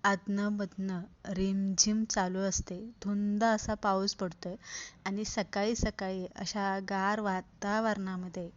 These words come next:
उकळत्या चहाबरोबर जर असा गरमागरम पोटभरीचा नाश्ता असेल ना, तर दिवस कसा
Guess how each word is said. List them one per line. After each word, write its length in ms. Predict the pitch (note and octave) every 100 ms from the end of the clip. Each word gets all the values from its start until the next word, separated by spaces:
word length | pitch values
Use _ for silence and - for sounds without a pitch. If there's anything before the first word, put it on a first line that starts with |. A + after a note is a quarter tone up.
| - -
उकळत्या 800 | - - - B3 B3+ C4 A#3+
चहाबरोबर 800 | - G#3+ F#3+ G#3+ A3 G#3+ G3 G3 F#3+ -
जर 140 | G3
असा 260 | F#3 - F#3+
गरमागरम 760 | F#3+ F#3 F#3+ F#3+ G3 F#3+ F#3 G3 - - - - - _ -
पोटभरीचा 600 | A3+ A#3 A#3+ A#3 A3 A3
नाश्ता 380 | G#3+ G3 - G3
असेल 260 | G3 G#3
ना, 160 | F#3 F3+
तर 160 | - F#3+ F3+
दिवस 340 | F#3+ G3+ G3
कसा 360 | G3 F#3 F#3+